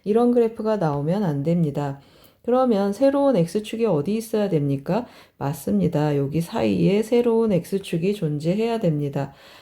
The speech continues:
어, 제가 하나 그려보겠습니다. 새로운 X축을 그려보면 여기에 이렇게 그려보겠습니다. 새로운 X축을 만들었습니다.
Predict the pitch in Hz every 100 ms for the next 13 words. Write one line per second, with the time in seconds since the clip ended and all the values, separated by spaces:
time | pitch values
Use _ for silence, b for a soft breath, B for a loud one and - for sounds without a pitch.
0 | B 147 156 160 170 165 196 240 254 247
1 | 175 196 208 175 165 156 151 143 147 139
2 | 139 - 190 196 196 185 139 - 190 -
3 | 180 185 165 156 151 139 151 147 143 -
4 | _ _ _ _ _ _ - _ _ _
5 | b b b b 160 151 160 175 165 143
6 | 143 143 202 202 170 151 151 143 151 -
7 | 143 143 139 139 b b b b b b
8 | - 208 208 220 226 170 185 202 - 185
9 | 226 165 143 151 147 - 143 139 151 147